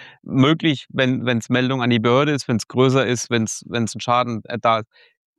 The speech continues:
Das, lass das noch mal laufen. Wir sind im Moment bei zwölf Uhr fünf. Du hast um acht Uhr elf bin ich erst in die Firma gegangen.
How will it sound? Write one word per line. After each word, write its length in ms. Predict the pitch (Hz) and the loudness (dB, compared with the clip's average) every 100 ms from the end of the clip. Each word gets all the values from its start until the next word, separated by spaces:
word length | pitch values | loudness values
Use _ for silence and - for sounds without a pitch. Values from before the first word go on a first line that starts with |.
| _ | _
Das, 220 | 143 127 - | -4 -4 -6
lass 240 | - 160 | -4 0
das 180 | 185 165 | 0 0
noch 100 | 151 | 0
mal 160 | 139 131 | 2 4
laufen. 440 | 135 165 - 117 | 4 2 0 0
Wir 120 | 107 | 0
sind 200 | 143 151 | 0 -2
im 120 | 131 | 0
Moment 320 | 120 127 139 139 | 2 2 0 0
bei 100 | 113 | -2
zwölf 340 | - 139 127 | 0 0 2
Uhr 100 | 120 | 0
fünf. 320 | - 156 139 | 2 0 0
Du 120 | 117 | 0
hast 180 | 120 - | 0 0
um 60 | 107 | -2
acht 240 | 123 - | -2 0
Uhr 80 | 123 | 0
elf 220 | 113 127 - | 0 -2 -2
bin 120 | 123 | -4
ich 100 | 110 | 0
erst 220 | 117 - | -2 -2
in 60 | 110 | -6
die 60 | |
Firma 260 | - 120 117 | -2 0 0
gegangen. 340 | 101 101 95 | -2 -4 -4